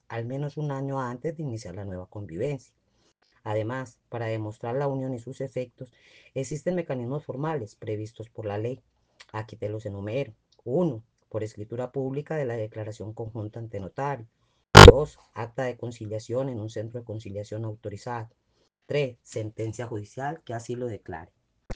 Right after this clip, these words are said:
¿Por qué es tan importante usar estas pruebas calificadas? Porque solo con ellas podrás conformar la sociedad patrimonial entre compañeros permanentes y garantizar tus derechos. La declaración extrajuicio, un simple testimonio,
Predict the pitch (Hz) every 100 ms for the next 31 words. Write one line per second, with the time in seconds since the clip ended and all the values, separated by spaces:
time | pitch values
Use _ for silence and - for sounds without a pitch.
0 | - _ _ - - 247 392 277 220 196
1 | 160 151 151 - 165 156 139 135 - 139
2 | - 131 135 - 110 107 - - - -
3 | _ _ _ _ _ - 123 123 135 165
4 | 170 151 165 170 175 - 135 123 - 131
5 | 123 117 117 123 123 123 117 117 120 113
6 | 113 113 107 110 104 107 98 95 107 -
7 | 101 92 101 156 170 170 - - 123 113
8 | 107 107 107 120 - 123 117 113 85 -
9 | - - - - - - - - 139 147
10 | 151 160 170 196 214 226 170 165 175 165
11 | - 123 131 127 170 165 151 170 165 -
12 | 117 117 117